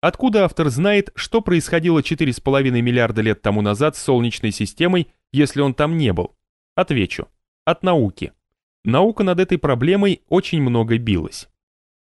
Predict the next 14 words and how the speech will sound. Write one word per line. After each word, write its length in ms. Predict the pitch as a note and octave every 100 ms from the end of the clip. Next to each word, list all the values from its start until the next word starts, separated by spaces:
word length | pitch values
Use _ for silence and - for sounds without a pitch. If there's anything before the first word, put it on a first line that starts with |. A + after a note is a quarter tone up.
| _ _ _ _ _ -
Науке, 320 | G3 A#3+ G#3+
например, 380 | G#3 G3+ G3+ D#3+
давно 300 | D#3+ F3+ G3+
было 180 | F3+
известно, 680 | E3 C#3+ B2 D#3+ G#3 G3+ F3+ _
что 180 | - -
девяносто 480 | C#3+ D#3 G3 - D#3+
восемь 300 | F3 - D3+
процентов 500 | C#3+ - D#3 C3+ -
момента 420 | C3 C#3+ C3 B2
количества 520 | B2 B2 A#2 A#2+ A#2
движения 420 | A2 A2 A2 G2+
Солнечной 480 | G2+ A#2 G2+ F#2+ G2+
системы 540 | F#2 G#2 - G3 G3